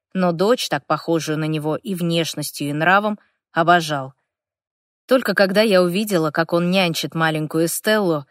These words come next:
я в полной мере поняла, как же ему хотелось и не хватало своего ребенка, и вся нерастраченная отцовская любовь, копившаяся с тех пор, как однажды не родился его, его ли,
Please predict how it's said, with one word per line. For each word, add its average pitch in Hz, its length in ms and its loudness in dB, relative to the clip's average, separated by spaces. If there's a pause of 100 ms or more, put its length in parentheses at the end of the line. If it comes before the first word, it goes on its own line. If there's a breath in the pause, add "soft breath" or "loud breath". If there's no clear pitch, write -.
(140)
я 247 180 2
в - 80 -8
полной 254 280 2
мере 220 260 0
поняла, 180 460 2
как 185 240 2
же 175 160 -2
ему 180 160 0
хотелось 175 640 0
и 160 60 -4
не 160 100 -4
хватало 175 500 2
своего 160 400 0
ребенка, 156 640 0 (340)
и 247 120 -4
вся 294 240 2
нерастраченная 170 920 0
отцовская 160 520 -4
любовь, 165 440 -2 (220)
копившаяся 165 760 -2
с - 80 -8
тех - 220 -4
пор, 214 220 -2
как - 220 -6
однажды 156 440 -2
не 156 120 -4
родился 156 520 -4
его, 156 440 -2 (340)
его 160 340 -2
ли, 151 240 -6